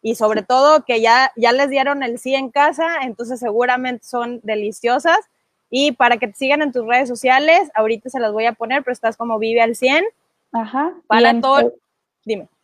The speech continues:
Speaker 2: En, en Facebook como Vive al Cien, ahorita lo escribes, y en Instagram como Vive guion bajo al cien.
Speaker 1: Ok.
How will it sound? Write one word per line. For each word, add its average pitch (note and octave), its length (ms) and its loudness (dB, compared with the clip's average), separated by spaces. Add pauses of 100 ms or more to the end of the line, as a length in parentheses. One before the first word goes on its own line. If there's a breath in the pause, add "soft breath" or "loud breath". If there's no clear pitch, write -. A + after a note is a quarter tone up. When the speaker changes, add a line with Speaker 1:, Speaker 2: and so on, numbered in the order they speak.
(240)
Speaker 2:
En, B3 300 2
en A#3+ 240 2
Facebook C4+ 340 2
como A#3 240 2
Vive A#3 220 0
al A#3+ 100 2
Cien, D#4 260 2
ahorita A#3+ 220 2
lo A#3+ 80 2
escribes, C4 420 0
y A3+ 120 -2
en A3 100 0
Instagram A#3 400 2
como G#3 260 0
Vive A#3 360 2
guion G#3+ 260 0
bajo G#3+ 260 2
al G3 140 0
cien. F3 320 -6 (640)
Speaker 1:
Ok. G3 280 -6